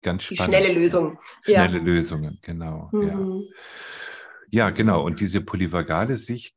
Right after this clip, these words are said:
Speaker 1: die, ähm, gibt uns ja diese Möglichkeit, und das finde ich das Wunderbare, dass es eben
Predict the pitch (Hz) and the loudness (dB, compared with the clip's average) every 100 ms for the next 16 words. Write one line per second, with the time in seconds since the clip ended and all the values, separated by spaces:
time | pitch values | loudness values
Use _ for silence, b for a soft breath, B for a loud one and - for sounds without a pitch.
0 | _ 104 104 107 - - 95 87 87 110 | _ -4 0 0 -2 -2 0 0 -2 -4
1 | 117 110 104 92 87 87 87 - 98 - | -2 -2 -2 -4 -4 -4 -4 -4 -8 -8
2 | - 92 90 - _ B B B B B | -4 -2 -2 -4 _ B B B B B
3 | _ _ _ _ _ - 92 90 90 104 | _ _ _ _ _ -6 -4 -2 -2 0
4 | 95 92 - 101 123 101 92 85 82 - | 0 -2 -4 -2 -2 -2 0 -2 -2 -6
5 | - 87 95 80 | -8 -6 -6 -6